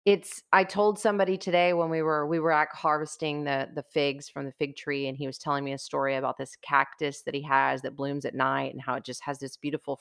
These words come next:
fragrance. And I said to him, um, "You know, when something like that happens," and it was kind of the same thing when, like, the lawnmower, when I was underneath the lawnmower and I was, like, digging around underneath there, and when, when something like that happens to me,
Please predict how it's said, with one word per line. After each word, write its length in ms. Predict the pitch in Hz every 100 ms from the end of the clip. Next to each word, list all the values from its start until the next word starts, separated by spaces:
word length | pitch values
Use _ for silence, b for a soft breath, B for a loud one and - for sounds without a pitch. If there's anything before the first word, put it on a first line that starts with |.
| -
fragrance. 640 | 139 135 139 139 - - B B B B B
And 160 | 170 160
I 140 | 156
said 340 | 151 - 170 160
to 60 |
him, 400 | 160 147 139 139 - b b -
um, 320 | 156 143 139 - B
"You 140 | 208
know, 120 | 214 220
when 240 | 220 214
something 440 | - 208 214 247
like 240 | 226 196 185
that 180 | 180 170
happens," 420 | 170 170 190 185
and 60 |
it 60 | 156
was 100 | 151
kind 220 | - 175
of 80 | 170
the 40 |
same 280 | 160 165 160
thing 160 | 156 156
when, 100 | 147
like, 160 | 143
the 80 | -
lawnmower, 420 | 147 147 156 160
when 120 | 147 151
I 40 |
was 120 | 147
underneath 340 | 160 165 165 156
the 80 |
lawnmower 380 | 139 143 151 156
and 80 | 147
I 20 |
was, 120 | 131
like, 180 | 135 151
digging 240 | 143 156 151
around 260 | 147 147
underneath 380 | 151 151 151 151
there, 260 | 151 147 147
and 180 | 139 147 B B B _
when, 280 | 175 175 175 -
when 200 | 180 175
something 500 | - 233 240 285 254
like 220 | 220 -
that 160 | 180
happens 500 | - 180 180 180 170 -
to 100 | 160
me, 280 | 147 143